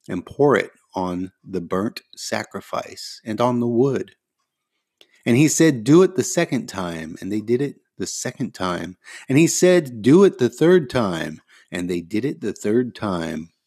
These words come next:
And the water ran around about the altar, and he filled the trench also with water. And it came to pass at the time of the offering of the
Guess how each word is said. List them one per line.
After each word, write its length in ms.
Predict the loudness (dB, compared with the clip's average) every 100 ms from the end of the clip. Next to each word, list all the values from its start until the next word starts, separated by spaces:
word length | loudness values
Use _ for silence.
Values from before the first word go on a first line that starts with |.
| _ _ _ _ _ _ _ _
And 140 | -2 0
the 60 |
water 480 | 2 4 4 4 2
ran 400 | 4 2 2 2
around 600 | 0 0 2 2 0 -2
about 400 | -4 -2 0 0
the 120 | -6 0
altar, 600 | 2 2 0 -2 -2 -8 _ _ _
and 120 | -6
he 120 | -4
filled 440 | -4 -2 2 4 2
the 80 | -4
trench 380 | 0 -2 -2 -6
also 340 | 0 0 2 0
with 220 | 0 0
water. 520 | 0 2 0 -4 -8 _ _ _ _ _ _ _ -20 -4
And 80 | -2
it 100 | 2
came 260 | 2 2
to 100 | 0
pass 440 | -6 -2 0 -2 -4
at 120 | -10
the 80 | -10
time 320 | -4 -2 0
of 100 | 0
the 140 | -2
offering 560 | 2 2 2 -4 -4 -4
of 120 | -8
the 120 | -12